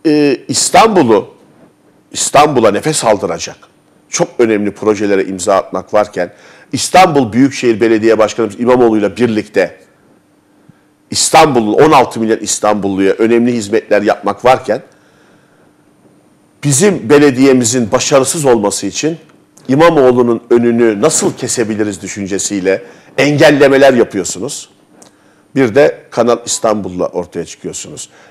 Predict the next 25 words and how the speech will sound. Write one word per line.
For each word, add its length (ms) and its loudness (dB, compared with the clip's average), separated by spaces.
Ya 80 -10
bu 40 -8
çivi 260 -4
çakmak 420 -2
mı 80 -8
Türkiye'ye? 440 -12
Çivi 220 -4
çakmak 320 -2
istiyorsanız 420 -2
gelin 180 2
Merkez 380 -2
Türkiye 300 -6
projesini 440 -8
hayata 280 -2
geçirelim. 380 -18
Çivi 220 -6
çakmak 340 -4
istiyorsanız 540 -2
gelin 320 -2
güzel 300 0
okullar 400 0
yapalım. 360 -2
Güzel 340 0
yatırımlar 460 0
yapalım. 380 0